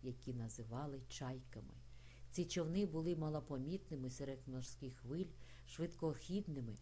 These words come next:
а також сильними у веденні вогню в ближньому бої. Козаки говорили:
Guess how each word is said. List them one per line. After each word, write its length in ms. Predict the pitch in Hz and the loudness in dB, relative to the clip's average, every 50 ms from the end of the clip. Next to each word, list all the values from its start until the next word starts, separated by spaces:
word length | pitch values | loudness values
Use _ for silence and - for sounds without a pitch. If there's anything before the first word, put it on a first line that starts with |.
| - - | -4 -4
а 100 | 135 131 | -4 -4
також 380 | - 131 - - 131 120 - | -4 -6 -6 -4 -4 -4 -4
сильними 520 | - - - 202 208 196 185 175 170 165 165 | -2 0 2 4 4 4 2 0 0 0 0
у 60 | 156 | 0
веденні 580 | 139 151 165 160 143 127 143 139 139 143 139 | 2 4 4 4 4 2 -2 -2 0 -2 -2
вогню 480 | 131 127 135 139 123 120 131 135 135 135 | -2 0 0 0 0 0 -2 -2 -2 -4
в 160 | 127 117 120 | -6 -6 -8
ближньому 640 | 113 120 120 147 151 123 - 135 135 127 127 127 120 120 110 | -6 -4 -2 -2 -2 -4 -6 -8 -6 -6 -6 -6 -6 -6 -6
бої. 380 | 104 101 101 110 - - - - - - - - - - - - - - - - - - - - - - - - - - - | -6 -6 -6 -6 -6 -8 -10 -10 -10 -10 -10 -10 -10 -10 -10 -12 -12 -12 -12 -10 -10 -10 -10 -10 -12 -10 -8 -8 -6 -6 -4
Козаки 460 | - 143 127 139 135 127 - 151 147 | -4 -2 0 0 -2 -2 -2 -4 -4
говорили: 580 | 127 139 139 123 135 131 127 120 113 107 117 120 | -2 -2 -2 -2 -2 -2 -2 -2 -2 -2 -4 -6